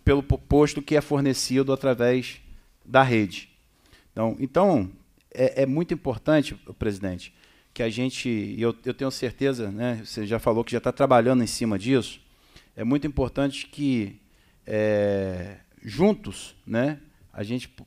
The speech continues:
possamos trabalhar pra que a gente consiga, o quanto antes, é, desenvolver aí esse estudo de impacto, que, né, pra gente conseguir, de fato, uma tarifa diferenciada nas bases de compressão,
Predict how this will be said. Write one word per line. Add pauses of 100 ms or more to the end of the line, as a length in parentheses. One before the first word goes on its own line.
possamos
trabalhar
pra
que
a
gente
consiga, (420)
o
quanto
antes, (560)
é,
desenvolver
aí (100)
esse
estudo
de
impacto, (140)
que, (400)
né,
pra
gente
conseguir, (260)
de
fato,
uma
tarifa
diferenciada (380)
nas
bases
de
compressão,